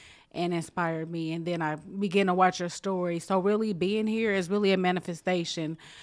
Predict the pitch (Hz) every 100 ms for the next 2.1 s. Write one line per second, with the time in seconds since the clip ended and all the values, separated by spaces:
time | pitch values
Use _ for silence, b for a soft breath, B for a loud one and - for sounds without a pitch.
0 | B B 180 185 175 170 180 196 185 175
1 | 208 208 185 185 170 165 165 196 208 196
2 | 185